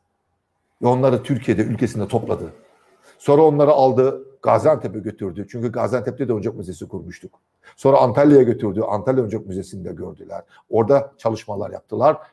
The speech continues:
ve en sonunda İstanbul'da iki günlük bir sempozyumla Toyko'yu tamamladı. Yani Başak'ın bunu yapması müzecilik adına bu ülkede yapılmış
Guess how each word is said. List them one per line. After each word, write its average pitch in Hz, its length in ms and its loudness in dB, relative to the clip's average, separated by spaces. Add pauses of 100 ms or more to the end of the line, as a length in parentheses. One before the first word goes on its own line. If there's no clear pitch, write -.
ve 113 80 -2
en 127 80 -2
sonunda 101 320 -8
İstanbul'da 95 580 -8
iki 113 200 -6
günlük 90 300 -10
bir 98 80 -12
sempozyumla 98 920 -4 (140)
Toyko'yu 117 440 -4
tamamladı. 82 480 -12 (480)
Yani - 220 -8
Başak'ın 120 380 0 (240)
bunu 117 120 -2
yapması 135 640 -2 (280)
müzecilik 117 480 -2
adına 92 320 -8
bu 123 140 0
ülkede 90 240 -8
yapılmış 101 560 -8